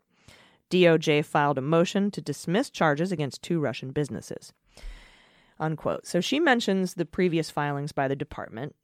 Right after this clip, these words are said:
to seek more lenient, lenient sentences for, uh, Flynn and, and Stone, both associates of Trump,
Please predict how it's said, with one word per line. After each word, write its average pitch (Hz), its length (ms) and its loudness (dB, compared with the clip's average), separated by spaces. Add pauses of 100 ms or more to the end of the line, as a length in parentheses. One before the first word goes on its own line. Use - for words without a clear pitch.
to - 80 -8
seek - 260 -4
more 165 220 2
lenient, 151 720 -2
lenient 180 360 2
sentences 156 460 -4
for, 147 260 -4 (120)
uh, 120 180 -8
Flynn 180 560 4
and, 123 380 -6
and 127 440 -12
Stone, 147 380 -2
both 147 240 0
associates 147 540 -4
of 131 100 -12
Trump, 123 380 -12